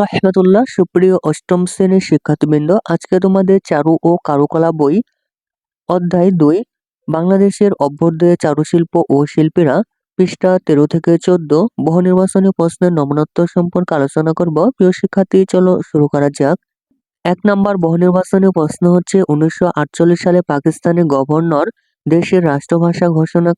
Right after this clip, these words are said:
কোথায় দেন? উত্তর হচ্ছে গ, ঢাকায়। উত্তর হচ্ছে একের গ, ঢাকায়। দুই নাম্বার বহুনির্বাচনী প্রশ্ন হচ্ছে, চারুকলা ইনস্টিটিউট কত সালে প্রতিষ্ঠিত হয়? উত্তর হচ্ছে দুইয়ের ক, উনিশশো আটচল্লিশ সালে।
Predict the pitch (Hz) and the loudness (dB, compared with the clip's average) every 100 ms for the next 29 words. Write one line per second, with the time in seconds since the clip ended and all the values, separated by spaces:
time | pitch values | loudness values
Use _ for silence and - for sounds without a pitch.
0 | 151 143 143 135 123 127 175 _ _ _ | -2 -2 -2 0 0 -2 -6 _ _ _
1 | - 175 190 190 190 - 190 147 147 214 | -4 -2 0 0 0 -2 -2 0 -2 -4
2 | - 143 143 139 123 - - 190 190 - | -4 -2 -2 -2 -2 -2 0 0 0 0
3 | 196 - 156 - 175 160 151 151 214 - | -2 0 -2 0 0 0 0 -2 -2 -4
4 | 143 143 - 131 123 - _ _ _ _ | -4 -2 -2 -2 -4 -10 _ _ _ _
5 | _ _ 151 180 185 196 196 190 160 160 | _ _ 0 2 2 0 0 -2 -4 -2
6 | 170 175 180 185 185 156 143 - 160 170 | 0 0 0 -2 -2 -2 -4 0 0 0
7 | - - 143 202 _ _ _ _ - 170 | -2 0 0 0 _ _ _ _ -6 -2
8 | 180 185 190 190 147 156 165 185 180 180 | 0 0 0 0 0 -2 0 2 2 2
9 | - 147 165 - 175 175 180 139 151 - | -2 -2 -2 0 0 0 0 -2 -2 0
10 | 165 175 147 160 240 _ _ - 170 - | 0 0 0 0 -2 _ _ -4 -2 0
11 | 190 190 - 185 151 147 143 - 139 185 | 0 0 0 -2 0 0 0 -2 -2 -2
12 | - 170 175 190 - 185 - 139 - 160 | -4 -2 0 0 0 -2 -2 -6 -2 0
13 | 165 - 156 135 | 0 0 0 0